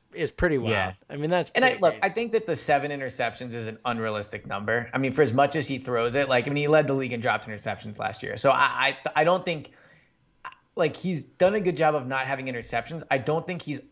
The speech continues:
Speaker 2: been a quarterback that's, that's especially conservative with the ball and especially good at, like, protecting it. I think he's just been somewhat lucky. But regardless, the fact that he has seven already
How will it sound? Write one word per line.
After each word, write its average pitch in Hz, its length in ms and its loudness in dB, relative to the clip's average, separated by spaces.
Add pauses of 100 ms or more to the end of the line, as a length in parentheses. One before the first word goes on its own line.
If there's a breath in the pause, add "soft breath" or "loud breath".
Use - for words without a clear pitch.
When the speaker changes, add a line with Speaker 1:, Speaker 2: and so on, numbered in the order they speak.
(180)
Speaker 2:
been 135 140 -2
a 127 60 -4
quarterback 127 420 2
that's, - 280 -10 (100)
that's 120 180 -4
especially 117 760 0
conservative 120 680 0
with 131 140 -2
the 143 60 0
ball 165 480 6
and 127 100 -2
especially 123 440 -4
good 120 100 -2
at, 113 100 -4
like, 98 240 -10
protecting 117 520 -2
it. 175 80 4
I 131 60 2
think 123 200 -6
he's 123 140 -8
just 117 260 -8 (320 soft breath)
been 117 120 -4
somewhat 113 380 -2
lucky. 147 380 0
But 147 360 6
regardless, 135 460 2
the 135 80 -4
fact 110 240 0
that 131 80 -10
he 127 80 -6
has 113 140 -8
seven 117 280 -4
already 107 480 -6